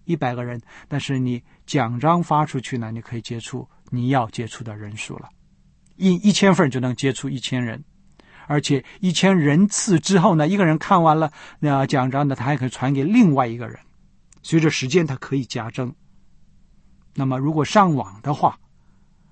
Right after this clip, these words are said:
用电邮寄的话，那更是，呃，很多了。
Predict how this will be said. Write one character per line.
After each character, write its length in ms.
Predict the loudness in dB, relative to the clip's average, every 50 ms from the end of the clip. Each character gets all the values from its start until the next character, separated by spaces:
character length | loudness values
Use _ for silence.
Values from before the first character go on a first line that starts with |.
| _ _ -4
用 180 | -4 -2 -2
电 240 | 0 2 2 2 2
邮 160 | 2 0 -2
寄 180 | -2 -2 -2 -2
的 100 | -2 -4
话， 260 | -8 -12 -14 -14 -16 _ _ _ _ _
那 120 | -16 -16 -16 -16 _ _
更 280 | 2 2 2 2 0
是， 320 | -4 -10 -12 -10 -12 -12 -14 _ _ _ _ _ _ _ _ _ _ _ _ _ -16
呃， 420 | -14 -14 -14 -14 -16 -16 -18 -20 -20 -20 -20 _ _
很 320 | -18 -16 -14 -14 -14 -14 -14
多 180 | -14 -14 -14
了。 120 | -14 -16